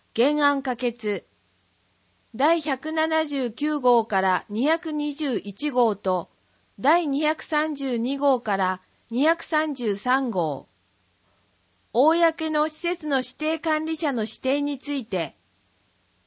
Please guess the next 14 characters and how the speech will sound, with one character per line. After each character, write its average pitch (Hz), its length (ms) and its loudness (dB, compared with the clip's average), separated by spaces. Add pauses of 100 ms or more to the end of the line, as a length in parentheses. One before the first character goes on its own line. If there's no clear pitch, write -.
(100)
長 247 280 2
崎 339 240 0
ブ 285 140 -4
リ 302 140 -2
ッ - 60 -20
ク 330 140 -2
ホ 302 220 6
ー - 40 4
ル 190 220 0
他 226 540 -2 (260)
四 320 300 0
十 254 200 0
四 247 300 2
件。 170 340 -8